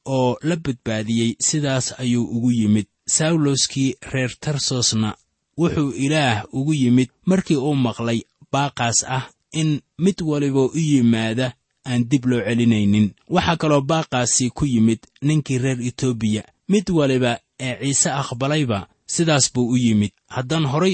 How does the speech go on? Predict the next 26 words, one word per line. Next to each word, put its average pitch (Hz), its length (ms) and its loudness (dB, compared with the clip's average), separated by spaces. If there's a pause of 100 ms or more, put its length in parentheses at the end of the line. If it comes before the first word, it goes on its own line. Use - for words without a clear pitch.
(100)
idinku 151 280 0
sii 160 140 0
wadno 113 440 -2
xigashada 135 500 0
kitaabka 139 600 -6
Falimaha 135 460 -2
Rasuullada, 127 640 -2
cutubka 120 320 -6
shan 123 200 0
iyo 123 160 -2
tobanaad, 123 400 -2
aayadda 135 360 -2
kow 113 220 -4
iyo 110 140 -2
tobanaad, 110 420 -4
waxaa 120 400 -2
qoran 127 340 0
sida 117 300 -4
tan, 110 340 0 (220)
"Laakiin 135 420 -2
waxaan 180 360 2
rumaysanahay 139 1000 0 (240)
inaynu 160 520 0
ku - 140 -2
badbaadi 143 560 0
doonno 120 480 4